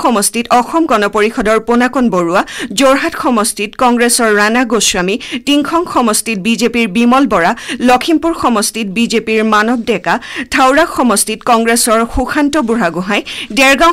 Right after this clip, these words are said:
সমষ্টিত অসম গণ পৰিষদৰ ভৱেন্দ্ৰনাথ ভৰালী, মৰিয়নি সমষ্টিত কংগ্ৰেছৰ ৰূপজ্যোতি কুৰ্মী আগবাঢ়ি আছে। গহপুৰ সমষ্টিত কংগ্ৰেছ নেতা ৰিপুণ বৰা তেওঁৰ নিকট প্ৰতিদ্বন্দ্বী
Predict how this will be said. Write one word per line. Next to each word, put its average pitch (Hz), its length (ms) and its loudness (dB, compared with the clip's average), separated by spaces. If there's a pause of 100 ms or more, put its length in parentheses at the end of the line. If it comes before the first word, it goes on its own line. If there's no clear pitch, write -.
সমষ্টিত 226 400 0 (140)
অসম 240 220 0 (100)
গণ 233 140 4 (120)
পৰিষদৰ 277 460 2 (120)
ভৱেন্দ্ৰনাথ 277 640 2
ভৰালী, 180 340 0 (380)
মৰিয়নি 311 380 4 (100)
সমষ্টিত 233 400 0 (100)
কংগ্ৰেছৰ 226 460 2 (100)
ৰূপজ্যোতি 254 460 -2
কুৰ্মী 196 260 0 (140)
আগবাঢ়ি 190 420 -2
আছে। 180 200 -2 (500)
গহপুৰ 269 380 2 (100)
সমষ্টিত 220 440 0 (100)
কংগ্ৰেছ 254 400 2
নেতা 294 180 0 (160)
ৰিপুণ 233 340 0
বৰা 175 200 2 (100)
তেওঁৰ 226 200 2 (140)
নিকট 285 280 0 (200)
প্ৰতিদ্বন্দ্বী 196 540 -2